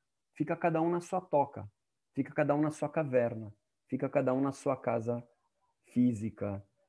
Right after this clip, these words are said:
né? Então, como, como esse diálogo entre as casas também se dá, né? E tá todo mundo cuidando muito bem da sua casa, cuidando,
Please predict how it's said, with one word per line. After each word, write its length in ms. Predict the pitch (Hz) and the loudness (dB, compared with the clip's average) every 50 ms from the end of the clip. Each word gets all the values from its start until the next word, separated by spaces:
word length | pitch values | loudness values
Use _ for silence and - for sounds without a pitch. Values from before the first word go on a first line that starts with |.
| _ _ - | _ _ -4
né? 140 | - 113 120 | 0 0 0
Então, 300 | 123 120 127 139 151 147 - - _ _ _ _ _ - | 2 4 4 2 2 2 -2 -12 _ _ _ _ _ 0
como, 300 | - 147 160 165 - - | 0 2 2 2 0 2
como 180 | - 160 160 | 2 2 2
esse 160 | 165 - - 156 | 0 -2 -4 -4
diálogo 440 | 143 135 147 156 - 147 170 170 | -2 0 0 2 2 2 2 2
entre 200 | 165 156 156 151 | 0 0 0 -2
as 120 | 143 131 - | -4 -6 -4
casas 420 | - - 139 135 135 135 135 - | -2 -2 0 0 0 -2 -4 -4
também 380 | - - 123 120 117 120 120 117 | -2 -2 0 0 0 0 -2 -2
se 220 | 113 - - 127 | -4 -4 -4 -4
dá, 380 | 113 110 113 113 107 98 98 104 _ _ _ _ _ _ _ _ _ _ | -2 -2 -2 -4 -4 -6 -8 -10 _ _ _ _ _ _ _ _ _ _
né? 360 | - 104 104 104 107 110 107 - | -6 -4 -2 0 0 -2 -2 -4
E 80 | - 113 | -2 0
tá 120 | - 135 | 0 0
todo 220 | 127 - 151 156 160 | 2 2 0 2 2
mundo 240 | 160 170 170 165 | 2 2 2 2
cuidando 360 | 165 - 156 147 156 151 151 143 | 2 2 2 2 2 2 2 4
muito 280 | 143 147 151 151 151 | 4 2 2 0 -2
bem 160 | 131 127 139 139 | -2 0 2 2
da 80 | 139 | 0
sua 200 | 131 - - 120 | 0 -2 -6 -8
casa, 360 | 113 - - 135 147 147 139 135 | -6 -4 -4 -2 -2 -2 -4 -6
cuidando, 540 | - 127 120 120 131 139 135 139 127 117 | -6 -6 -4 -2 0 0 0 0 -2 -4